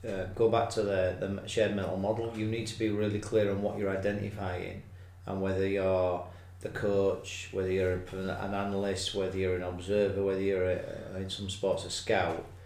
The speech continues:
you've got to be really clear on what it is you're looking for and providing clarity across the holistic development, so not to get romance into one particular area, whether that's physical or technical ability, but to look at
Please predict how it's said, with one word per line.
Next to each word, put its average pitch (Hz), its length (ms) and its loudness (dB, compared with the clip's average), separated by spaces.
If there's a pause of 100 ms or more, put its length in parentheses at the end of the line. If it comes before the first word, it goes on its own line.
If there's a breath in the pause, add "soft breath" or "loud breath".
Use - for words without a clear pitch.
(280 loud breath)
you've 101 200 -4
got 104 80 4
to 95 60 0
be 98 100 2
really 101 340 2
clear 101 320 0
on 95 280 0
what 98 220 2
it 113 60 -2
is 107 220 0
you're 101 120 4
looking 95 400 -2
for 92 380 -8
and 98 100 -8
providing 95 400 0
clarity 98 580 -2
across - 360 -4
the - 80 -2
holistic 101 640 0
development, 101 460 0
so 104 140 0
not 101 240 0
to 101 80 -4
get 98 240 -2
romance 95 480 0
into 92 220 -4
one 92 200 0
particular - 400 0
area, 92 200 6
whether 87 160 2
that's 87 160 -4
physical 90 520 -4
or 82 140 -2
technical 92 420 -4
ability, 87 400 -4
but 92 160 -4
to 95 100 -2
look 92 200 -4
at 92 80 0